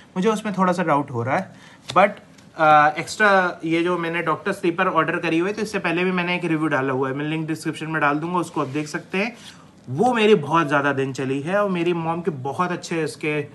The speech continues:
रिस्पॉन्स थे। उससे पहले वो अड्डा की एक sleeper पहनती थी, उससे पहले वो Liberty की sleeper पहनती थी और बहुत सारे brand की उन्होंने पहनी। लेकिन first time उन्होंने, जब मैंने उनको Doctor Extra Soft की चप-, चप्पल उनको हमने पहनाई,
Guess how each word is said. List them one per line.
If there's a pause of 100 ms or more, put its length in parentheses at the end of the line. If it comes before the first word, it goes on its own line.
(300)
रिस्पॉन्स
थे।
उससे
पहले
वो
अड्डा
की
एक
sleeper
पहनती
थी, (240)
उससे
पहले
वो (120)
Liberty
की
sleeper
पहनती
थी (260)
और
बहुत
सारे
brand
की
उन्होंने
पहनी। (320)
लेकिन
first
time
उन्होंने,
जब
मैंने
उनको
Doctor
Extra
Soft
की
चप-,
चप्पल (360)
उनको
हमने
पहनाई,